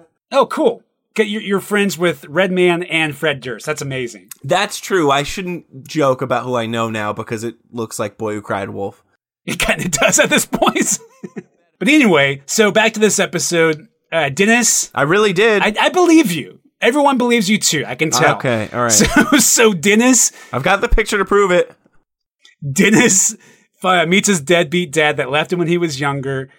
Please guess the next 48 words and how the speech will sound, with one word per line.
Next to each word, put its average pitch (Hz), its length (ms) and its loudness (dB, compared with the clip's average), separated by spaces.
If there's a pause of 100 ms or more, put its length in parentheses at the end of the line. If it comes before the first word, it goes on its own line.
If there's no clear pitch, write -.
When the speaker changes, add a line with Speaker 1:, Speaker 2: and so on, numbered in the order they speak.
(140)
Speaker 1:
Come 226 160 2
to 220 60 2
find 185 260 2
out, 165 160 0
Jack 147 500 -2 (320)
is 139 220 -6
homeless, 175 560 -2
doesn't 139 240 -10
have 143 160 -2
a - 20 -8
job, 139 280 0
he 139 40 -6
was 135 100 -8
kicked 147 240 -8
out 139 300 0 (100)
by 123 120 -4
his 113 160 -12
girlfriend, 180 560 0 (520)
and 139 680 -4 (440)
Dennis 185 360 2
decides 165 420 0
to 135 80 -14
take 143 240 -4
him 151 140 -4
in, 202 420 2
but 156 80 -6
the 143 80 -8
guys 156 320 0
don't 127 240 -4
like 160 240 0
him 160 80 -4
at 131 140 -4
all, 156 480 4 (260)
so - 120 -14
they 147 80 -4
try 151 200 -4
to 143 80 -6
kick 151 240 -6
him 135 140 -2
out 135 200 2
by, 123 180 -2
like, 117 160 -8
getting 147 200 -2
him 139 80 -6
a 123 60 -8
job 175 580 2
or, 127 400 -6 (460)
uh, 123 420 -6